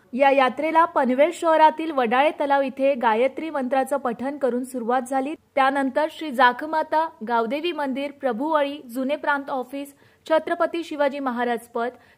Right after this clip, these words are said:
श्री विरूपाक्ष महादेव मंदिर, जय भारत नाका, लोकमान्य टिळक पथ असं मार्गक्रमण करत स्वातंत्र्यवीर सावरकर चौकात रामनामाच्या गजराने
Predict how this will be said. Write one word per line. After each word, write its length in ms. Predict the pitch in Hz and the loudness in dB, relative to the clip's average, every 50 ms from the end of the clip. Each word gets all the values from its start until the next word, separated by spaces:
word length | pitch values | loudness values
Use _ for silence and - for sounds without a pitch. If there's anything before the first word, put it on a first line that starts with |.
| _ | _
श्री 120 | - 330 320 | -8 -8 -4
विरूपाक्ष 520 | 285 294 294 320 - 339 320 330 - 339 | -4 -4 -6 -2 -2 -2 -2 -2 -6 -8
महादेव 460 | 320 302 294 262 247 269 247 262 262 | -6 -6 -6 -4 -2 -2 -2 -2 -2
मंदिर, 380 | 247 226 226 208 208 233 247 285 - _ _ _ _ _ 240 | -2 -4 -6 -6 -6 -6 -8 -10 -12 _ _ _ _ _ 0
जय 160 | 262 302 320 | 2 2 2
भारत 300 | 320 311 294 294 285 285 285 | 4 2 0 2 2 0 0
नाका, 360 | 269 240 226 214 - 226 233 269 | -2 -4 -4 -4 -4 -6 -8 -6
लोकमान्य 420 | 285 254 233 220 240 240 247 240 247 | -4 -6 -6 -4 -4 -4 -2 -2 -2
टिळक 280 | 240 254 247 226 220 220 - _ | -2 -2 -2 -2 -2 -6 -8 _
पथ 140 | 220 220 233 233 - _ _ _ _ | -6 -6 -6 -8 -12 _ _ _ _
असं 260 | 254 269 269 - 302 | -6 -6 -2 -2 -2
मार्गक्रमण 680 | 285 269 240 226 233 254 302 302 302 294 285 285 277 277 | 0 0 0 0 0 -2 -4 -2 -4 -4 -4 -4 -6 -6
करत 300 | 269 285 262 269 269 277 | -4 -4 -2 -2 -2 -4
स्वातंत्र्यवीर 800 | 277 - - 247 226 226 269 285 330 330 359 349 269 302 302 | -4 -2 0 0 0 0 -2 -6 -6 -6 -10 -10 -8 -8 -10
सावरकर 500 | 294 - 302 262 247 247 247 233 - 254 | -6 -2 -2 0 0 0 -4 -4 -2 -4
चौकात 440 | 254 247 - 233 220 214 - 247 247 247 247 _ _ _ | -4 -2 -2 -6 -6 -4 -4 -4 -4 -6 -8 _ _ _
रामनामाच्या 720 | 233 254 254 269 294 330 349 330 320 294 285 285 277 302 294 269 226 | -4 0 2 2 2 0 -2 -4 -4 -2 -2 -4 -2 -4 -6 -4 -4
गजराने 420 | 233 214 247 269 285 285 262 214 | -4 -2 -2 -2 -2 -2 -4 -8